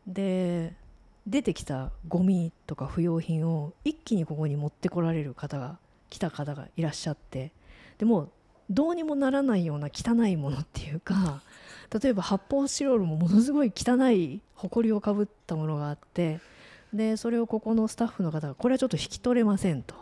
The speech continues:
で、「ここはゴミ捨て場じゃなくてリサイクルをする場所なんです」っていうふうにおっしゃった時に、結構ハッとしたんですよね。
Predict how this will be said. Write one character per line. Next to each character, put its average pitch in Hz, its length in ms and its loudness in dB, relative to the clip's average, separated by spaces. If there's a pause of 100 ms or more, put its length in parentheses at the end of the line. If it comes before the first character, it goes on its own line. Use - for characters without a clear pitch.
(460)
で、 202 100 -4
「こ 240 120 2
こ 311 80 -2
は 254 80 2
ゴ 180 220 2
ミ 254 140 4
捨 - 80 -10
て 311 140 2
場 294 140 4
じ 277 60 2
ゃ 247 60 4
な 143 120 2
く - 80 -20
て 147 260 -6
リ 185 140 0
サ 330 200 2
イ 311 120 0
ク - 200 -10
ル 262 280 0
を 262 80 2
す - 180 0
る 175 120 4
場 156 180 -4
所 185 160 2
な 190 120 2
ん 170 80 -2
で 135 100 -8
す」 214 140 -4
っ - 40 -2
て - 240 -14
い - 20 -6
う - 20 -8
ふ 156 80 -8
う 156 40 -4
に 147 80 -6
お 139 100 -6
っ - 20 -4
し - 180 -6
ゃ 170 40 2
っ 160 40 -4
た - 180 -12
時 160 220 -12
に、 185 260 2 (320)
結 - 140 -6
構 - 60 -8
ハ - 180 -2
ッ - 20 -20
と - 160 -6
し - 80 -4
た 330 100 -2
ん 202 220 -2
で 127 100 -10
す - 160 -12
よ 123 100 -10
ね。 139 260 -8